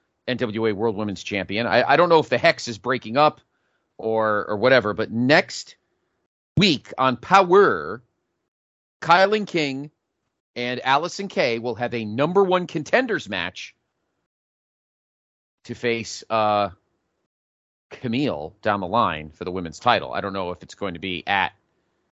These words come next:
N W A seventy-four or whatever, but I've always been an Allison Kay fan. I didn't know anything about Kylan King, but boy, did she put on a performance at Always Ready. Uh, so I'm kind of excited for that, Doctor. Uh, we've always said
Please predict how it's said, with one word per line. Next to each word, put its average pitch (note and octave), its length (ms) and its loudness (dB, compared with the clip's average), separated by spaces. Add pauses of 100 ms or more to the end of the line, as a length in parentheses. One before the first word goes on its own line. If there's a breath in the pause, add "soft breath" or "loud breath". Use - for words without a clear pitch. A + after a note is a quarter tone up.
(640)
N C3 80 2
W A2+ 240 -2
A G2 60 -2
seventy-four G3 840 6
or E3 80 0
whatever, C#3 400 0
but G2+ 260 -4 (400)
I've D#3+ 160 6
always F3 220 2
been D#3 100 0
an C#3+ 60 0
Allison C#3+ 360 -2
Kay C3 240 -4
fan. B2+ 360 -4 (260)
I D#3+ 140 6
didn't G3 120 2
know D#3 120 4
anything D#3 180 -2
about E3+ 180 2
Kylan D3+ 360 2
King, D3+ 260 -4
but G#2+ 180 -10
boy, C3+ 180 -4
did B2 120 -8
she C#3 120 -8
put C3+ 160 -2
on B2+ 100 0
a G#2+ 40 -6
performance A2 600 -8
at G2+ 100 -4
Always G#2 380 -2
Ready. G#2+ 400 0 (560)
Uh, G#2 160 4
so A#2+ 260 4
I'm - 80 -2
kind C#4 180 4
of B3 40 2
excited A#3+ 300 4
for G#2+ 80 -8
that, F2 180 -6
Doctor. G2+ 500 -6
Uh, A#2 240 0
we've B2+ 200 -2
always C#3 480 0
said B2 480 2